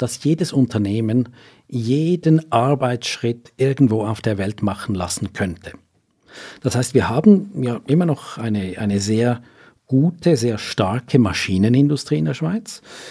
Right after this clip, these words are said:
Wir haben, äh, natürlich eine unglaublich starke Pharma-, äh, und chemische Industrie in der Schweiz. Aber viele von diesen Unternehmen, die könnten, wenn sie wollten, irgendwo auf der Welt produzieren.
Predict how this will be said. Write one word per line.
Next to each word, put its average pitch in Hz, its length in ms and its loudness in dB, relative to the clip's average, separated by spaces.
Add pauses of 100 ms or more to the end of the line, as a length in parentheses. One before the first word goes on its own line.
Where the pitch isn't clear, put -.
(160)
Wir 117 240 0
haben, 117 560 4
äh, 104 360 4
natürlich 110 480 0
eine 104 220 0 (340)
unglaublich 127 760 4
starke 101 440 -2
Pharma-, 120 1040 -2
äh, - 20 -10
und 107 160 -4
chemische 139 440 -4
Industrie 165 380 -6
in 160 80 -4
der 151 80 -4
Schweiz. 156 440 -6 (680)
Aber 147 220 4
viele 202 640 2
von 147 260 6
diesen 196 340 6
Unternehmen, 117 640 4 (320)
die 156 80 -6
könnten, 170 680 4
wenn 104 160 0
sie 101 140 -2
wollten, 98 540 -6 (200)
irgendwo 123 360 4
auf 92 160 -8
der 101 140 -4
Welt 98 260 -10
produzieren. 127 640 -8